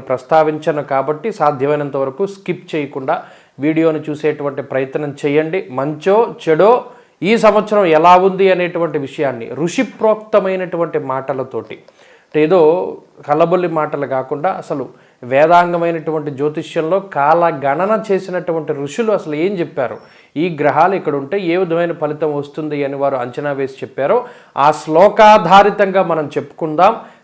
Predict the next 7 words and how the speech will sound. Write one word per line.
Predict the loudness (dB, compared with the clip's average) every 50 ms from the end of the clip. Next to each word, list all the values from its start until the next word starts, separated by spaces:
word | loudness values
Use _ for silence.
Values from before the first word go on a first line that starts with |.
| _ -6
ఖచ్చితంగా | -6 -6 -6 -4 -2 -2 0 0 -2 -2
వీటిని | -2 -4 -4 -4 -6 -4 -4
వినేటువంటి | -4 -2 -2 -2 -2 -2 -4 -2 -4 -4 -4
ప్రయత్నం | -2 -2 -2 -2 -4 -4 -4 -4 -6 -6 -4
చేసి | -2 -2 -2 -2 -4 -6 -8 -8 -6 -4 0 0
ఆ | 0 0 0
మాదిరిగానే | 0 0 0 0 0 -2 -2 0 0 -2 -2 -4